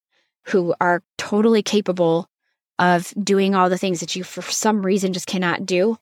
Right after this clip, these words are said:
you can't help but ask yourself where your worth will really come from. So here's the other thing, is that <laughs> having satisfactory academic achievement, it no longer should rule out whether you have A D H D as a woman or not.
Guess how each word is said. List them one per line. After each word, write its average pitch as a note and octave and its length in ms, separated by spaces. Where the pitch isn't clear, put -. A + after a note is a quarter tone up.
you G3 240
can't A#3 300
help - 320
but - 120
ask F#3+ 300
yourself F3+ 580
where A3+ 320
your A#3+ 160
worth G3+ 260
will F#3+ 120
really F3+ 240
come F3 260
from. - 340
So G#3 460
here's B3 280
the A#3+ 120
other B3 180
thing, E3+ 360
is G3+ 140
that G3 360
<laughs> - 40
having B3 580
satisfactory A3 840
academic G3 520
achievement, B3+ 520
it C4 160
no B3+ 200
longer C4+ 400
should A#3+ 240
rule A#3 360
out B3 560
whether A#3 220
you A#3+ 140
have A#3 340
A A3+ 140
D A3+ 220
H A3 140
D A3 160
as G#3 100
a G#3+ 60
woman B3 260
or G#3 60
not. C4 300